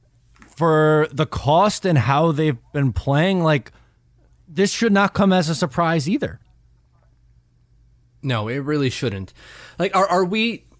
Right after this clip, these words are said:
Speaker 2: I, I'm disappointed just 'cause I, I thought something would happen. Like, they would move someone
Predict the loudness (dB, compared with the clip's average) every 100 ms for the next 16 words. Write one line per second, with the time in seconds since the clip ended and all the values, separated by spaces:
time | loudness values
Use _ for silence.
0 | _ _ -6 -2 0 0 0 0 -2 -2
1 | 0 0 0 -4 -4 -2 -2 0 -2 0
2 | 0 0 -2 -2 -2 -2 -4 -6 -8 -10
3 | -6 -2 -2 0 2 2 0 -2 -2 0
4 | 2 2 0